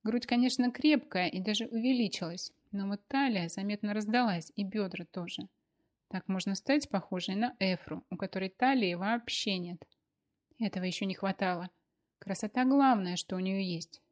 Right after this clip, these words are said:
Терять стройную фигуру и красивое лицо смерти подобно. Елена решила прекратить просиживать целые дни у станка и добиться от Гекубы разрешения ходить на прогулки.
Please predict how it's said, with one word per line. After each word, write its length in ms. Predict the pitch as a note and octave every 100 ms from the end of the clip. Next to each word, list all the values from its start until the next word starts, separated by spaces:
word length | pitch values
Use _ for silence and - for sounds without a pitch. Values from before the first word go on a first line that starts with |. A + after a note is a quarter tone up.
| _ -
Терять 300 | G3+ G3+ -
стройную 400 | A3 G#3 G#3 G#3
фигуру 520 | A#3 A3+ C#4+ G#3+ F3+ _ _ _
и 120 | G3 F#3
красивое 640 | - F#3 - C#4+ C4+ G#3
лицо 420 | F#3 F3+ - E3+ -
смерти 440 | - A3+ G3 F#3
подобно. 560 | - F3 F3+ F3 E3+ F#3 _ _ _ _ _ _ _ _ _ _ _ _ _ _ _ _ -
Елена 340 | A3 B3 B3+
решила 340 | B3 B3+ C4 B3+
прекратить 680 | A#3+ - C4+ C#4 G3 -
просиживать 600 | - F#3+ - F#3+ F#3 F3+ -
целые 260 | F#3+ F#3+
дни 160 | F#3 F#3
у 60 |
станка 600 | F3+ G3 F#3+ - A#3+ C4 -
и 80 | G3+
добиться 480 | G3 G3 A#3+ B3+ A3
от 80 | G#3
Гекубы 420 | G3+ - G3+ G3
разрешения 600 | F3+ G3 A3+ A3 C4 B3+
ходить 320 | A#3+ G3+ G#3
на 60 | G3+
прогулки. 680 | - G#3 G3 D#3 - -